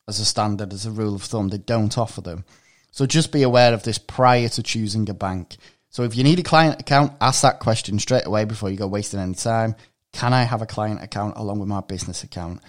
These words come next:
Some will say yes, some will say no. In addition to that,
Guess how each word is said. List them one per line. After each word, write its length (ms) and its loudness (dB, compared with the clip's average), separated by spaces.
Some 180 -2
will 100 2
say 180 -2
yes, 340 2
some 180 -6
will 80 -4
say 220 -6
no. 260 -10
In 120 4
addition 640 2
to 160 -8
that, 280 -4